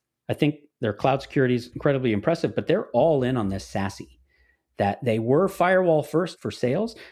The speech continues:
They're switching to sasi first at this point through firewalls, but they're really helping customers make that transition from older traditional network security to new.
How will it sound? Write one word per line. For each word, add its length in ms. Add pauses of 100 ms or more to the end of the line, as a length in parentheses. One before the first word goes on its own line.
They're 100
switching 400
to 60
sasi 420
first 320
at 100
this 140
point 320 (260)
through 300
firewalls, 760 (240)
but 100
they're 100
really 320
helping 680 (220)
customers 500
make 260
that 200
transition 600
from 200 (140)
older 320
traditional 760
network 260
security 400
to 140
new. 460